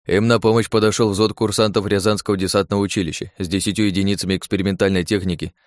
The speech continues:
под управлением Волкова Михаила Валерьевича, главы оружейной компании "РОС". Совместными усилиями им удалось разбить врага.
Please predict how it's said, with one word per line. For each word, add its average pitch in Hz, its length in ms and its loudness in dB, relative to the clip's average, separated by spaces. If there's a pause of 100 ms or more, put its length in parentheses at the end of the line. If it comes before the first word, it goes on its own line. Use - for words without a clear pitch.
(140)
под 87 160 0
управлением 107 520 4
Волкова 104 320 2
Михаила 101 380 2
Валерьевича, 95 640 -2 (300)
главы 110 360 4
оружейной 113 440 4
компании 101 460 2
"РОС". 87 360 -2 (540)
Совместными 113 580 2
усилиями 104 560 0 (260)
им 113 140 2
удалось 120 400 4
разбить 90 380 0
врага. 82 340 -2